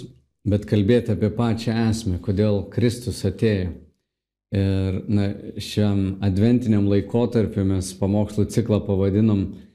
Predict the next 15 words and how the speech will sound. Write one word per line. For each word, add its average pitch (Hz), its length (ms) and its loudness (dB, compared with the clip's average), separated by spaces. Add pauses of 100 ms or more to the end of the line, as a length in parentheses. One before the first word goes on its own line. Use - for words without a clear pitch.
(280)
Jėzus 107 680 0 (140)
taikos 110 440 2
migrantas. 110 880 2 (840)
Ir 98 120 2
šita 135 460 2 (160)
tema, 113 520 4
kad 98 220 0
Jėzus 113 480 2
yra 110 160 2
migrantas, 110 640 2
jis 110 200 -2
yra 104 200 2
tas 113 300 0 (300)
Mesijas, 101 680 2
kuris 107 640 0